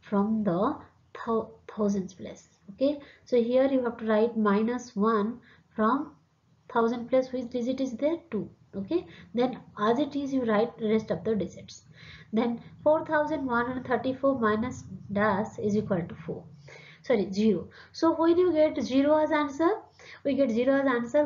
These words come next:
when you, uh, when you subtract the same number. Okay,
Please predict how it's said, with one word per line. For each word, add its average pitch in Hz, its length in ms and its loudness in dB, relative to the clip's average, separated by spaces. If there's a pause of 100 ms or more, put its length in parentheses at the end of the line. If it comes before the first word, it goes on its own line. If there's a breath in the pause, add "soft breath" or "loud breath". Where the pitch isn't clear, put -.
when 233 200 0
you, 269 480 -2
uh, 214 280 0 (180)
when 262 420 0
you 233 160 -4
subtract 226 600 -4
the 208 60 -8
same 233 460 -2
number. 156 380 -4 (500)
Okay, 262 320 -2